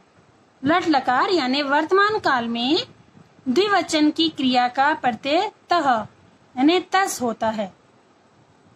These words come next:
जैसे लिख जमा तह, लिखतः, दो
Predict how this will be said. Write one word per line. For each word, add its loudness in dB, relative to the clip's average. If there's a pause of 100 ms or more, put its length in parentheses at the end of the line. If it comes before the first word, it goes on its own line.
(400)
जैसे -2 (200)
लिख -2
जमा 2
तह, 0 (200)
लिखतः, -2 (1500)
दो 2